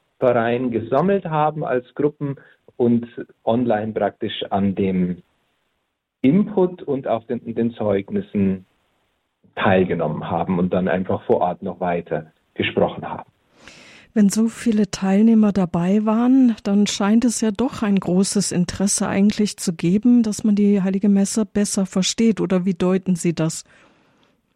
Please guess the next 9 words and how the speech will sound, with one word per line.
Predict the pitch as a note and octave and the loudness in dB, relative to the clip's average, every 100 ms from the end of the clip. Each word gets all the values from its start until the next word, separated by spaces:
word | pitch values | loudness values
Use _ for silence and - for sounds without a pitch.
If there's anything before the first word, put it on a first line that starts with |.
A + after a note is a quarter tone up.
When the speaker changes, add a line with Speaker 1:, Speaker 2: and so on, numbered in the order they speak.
| _ _ _ _ | _ _ _ _
Speaker 1:
Ja, | A#2+ A#2 | 2 2
eindeutig. | A2 C3 D3 G#3 C#4 - - | 2 2 2 2 -2 -8 -10
Also | - A2 | -6 -4
ich | A#2+ C3 - - | -4 -8 -8 -4
erlebe | B2 C3 B2 | 0 2 0
es | - | -2
immer | C#3+ D3+ B2+ | 0 0 2
wieder, | A#2+ D3+ A3 C#4 _ _ _ _ - | 0 2 2 0 _ _ _ _ -8
ähm, | C3 C3 C3 B2 | -4 -2 -4 -4